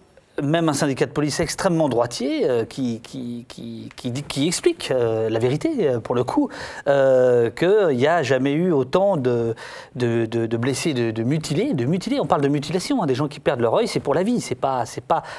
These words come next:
c'est pas deux jours d'I T T, hein, c'est, c'est perdre un œil. Ils sont, euh, ils sont plusieurs dizaines dans ce cas, des gens qui ont perdu leurs mains, et cetera. Et donc c'est l'effarement au départ de ce mouvement de voir qu'il y a des blessés très graves.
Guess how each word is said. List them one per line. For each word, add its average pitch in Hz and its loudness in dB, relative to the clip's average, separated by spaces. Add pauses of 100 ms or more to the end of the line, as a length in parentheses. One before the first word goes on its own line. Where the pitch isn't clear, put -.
(120)
c'est - -4
pas 196 4
deux 143 2
jours 170 2
d'I 143 -2
T 156 -2
T, 185 0 (120)
hein, 135 -2
c'est, 123 -2
c'est 117 -8
perdre 170 -2
un 151 0
œil. 120 -2 (360)
Ils - -8
sont, 151 -2
euh, 107 0
ils 107 -6
sont 127 -6
plusieurs 139 -2
dizaines 143 0
dans 123 -4
ce - -10
cas, - -6 (300)
des 127 -2
gens 131 0
qui - -4
ont 123 -2
perdu 127 0
leurs 170 2
mains, 147 0
et 127 -6
cetera. 131 -2 (200)
Et 165 2
donc 196 2
c'est 170 2
l'effarement 196 2 (220)
au 180 6
départ 196 2
de 135 0
ce 139 -2
mouvement 143 0 (160)
de 135 2
voir 185 2
qu'il - -2
y - 0
a 120 -2
des 120 0
blessés 127 -2
très 123 0
graves. 165 -2